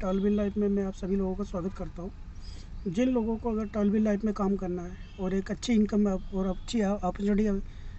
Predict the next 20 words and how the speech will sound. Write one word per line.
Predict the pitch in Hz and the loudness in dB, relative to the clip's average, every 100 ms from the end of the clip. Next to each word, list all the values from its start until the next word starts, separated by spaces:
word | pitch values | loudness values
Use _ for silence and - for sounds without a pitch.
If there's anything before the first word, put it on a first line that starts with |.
| - | -8
इस्तेमाल | 202 214 202 | -4 2 4
करना | 196 175 180 | 4 -2 -4
है, | 233 - - - - - | -6 -10 -10 -8 -10 -6
अगर | 190 220 | -2 0
वो | 226 | 2
मेरे | 226 226 | 2 2
लोग | 226 | 2
मेरे | 220 220 | 2 2
साथ | 220 240 | 0 0
काम | 233 226 | 0 0
करना | 208 220 | 0 0
चाहते | 208 190 208 | -2 -4 -4
हैं, | 262 - - - - - - | -6 -8 -10 -10 -10 -10 -6
तो | 220 208 208 214 | 0 2 2 0
मेरा | 214 214 233 | 0 2 4
नंबर | 214 220 220 | 4 4 4
मैं | 220 | 2
ये | 220 214 208 208 208 | 2 2 0 0 -2
discussion | 196 190 - 208 220 | -2 -2 -2 -2 2
लिंक, | 220 | 2